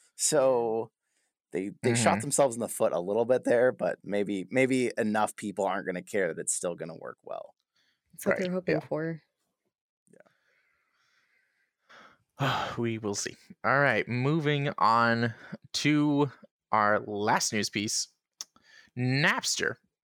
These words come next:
Speaker 2: so that, <laughs> that's an old name.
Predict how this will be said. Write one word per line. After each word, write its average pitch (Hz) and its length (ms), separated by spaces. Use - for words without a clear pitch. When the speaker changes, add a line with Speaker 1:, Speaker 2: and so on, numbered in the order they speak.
Speaker 2:
so 104 480
that, 160 300
<laughs> - 40
that's 120 280
an 113 60
old - 140
name. - 160